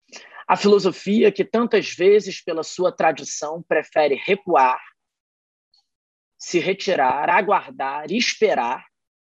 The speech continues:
e há grandes filósofos da nossa tradição que aconselharam isso, como Hegel no século dezenove,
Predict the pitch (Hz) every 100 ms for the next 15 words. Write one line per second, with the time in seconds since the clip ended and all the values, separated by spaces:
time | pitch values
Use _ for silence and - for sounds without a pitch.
0 | _ _ _ _ _ _ _ _ _ 139
1 | 131 123 170 - 143 127 165 165 - 127
2 | 131 139 139 135 131 - 127 127 - 123
3 | - 117 113 107 95 120 - - 127 117
4 | - 120 139 127 107 101 120 107 101 98
5 | - 90 90 110